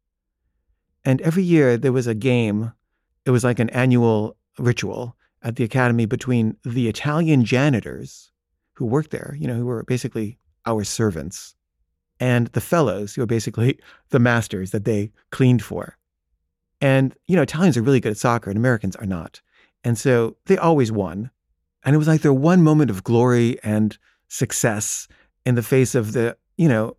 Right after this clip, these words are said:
adversity of having to, like, clean up after these people for a whole year. You know, they could at least beat them on the soccer field.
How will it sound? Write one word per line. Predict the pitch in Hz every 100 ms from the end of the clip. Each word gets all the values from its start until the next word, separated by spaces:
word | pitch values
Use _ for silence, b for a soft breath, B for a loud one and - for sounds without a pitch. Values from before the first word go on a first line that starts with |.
| _ _ _ _
adversity | 131 131 127 160 - 143
of | 123
having | 123 131 135
to, | 139
like, | 107 -
clean | - 131
up | 123 113
after | 107 117
these | 101 98
people | - 131 113 104
for | - 95
a |
whole | 95 92
year. | 90 69 95 - _ _ _
You | 135
know, |
they | 123
could | 139
at |
least | 156 127
beat | 139 131
them | 117
on | 104
the | 104
soccer | - 98 -
field. | - - -